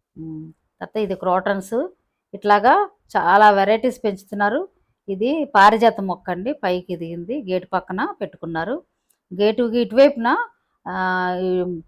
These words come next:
పాదులండి, ఆనపాదులు, ఆ, కాకర, బీర, ఇలాగా మధ్యలో కారిడార్ లాగా పెట్టుకొని అటు ఇటు మట్టి వేసుకొని మొక్కలు పెంచారు. బిల్డింగ్ అండి వాళ్ళది. ఈ పక్కన కూరగాయ మొక్కలు, అటు పక్కన కూ-, పూల మొక్కలు పెంచారన్నమాట.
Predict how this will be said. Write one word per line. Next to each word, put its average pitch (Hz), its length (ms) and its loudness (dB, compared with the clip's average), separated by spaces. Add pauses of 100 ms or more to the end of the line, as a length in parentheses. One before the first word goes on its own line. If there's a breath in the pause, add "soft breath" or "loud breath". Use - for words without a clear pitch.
(220)
పాదులండి, 220 580 4
ఆనపాదులు, 202 840 0 (420)
ఆ, 208 60 -8
కాకర, 196 680 2
బీర, 185 340 0
ఇలాగా 190 480 0 (540)
మధ్యలో 202 360 2
కారిడార్ 226 520 8
లాగా 233 180 6
పెట్టుకొని 208 420 0
అటు 208 200 0
ఇటు 240 240 -2 (580)
మట్టి 190 300 -2
వేసుకొని 233 580 2
మొక్కలు 214 260 -2
పెంచారు. 202 560 -2 (380)
బిల్డింగ్ 196 420 -4
అండి 185 160 -4
వాళ్ళది. 180 500 -2 (1900)
ఈ 214 80 -8
పక్కన 240 600 2
కూరగాయ 214 280 4
మొక్కలు, 214 540 0
అటు 214 140 -4
పక్కన 226 320 -2
కూ-, 208 340 2
పూల 196 260 2
మొక్కలు 180 300 -4
పెంచారన్నమాట. 190 760 -6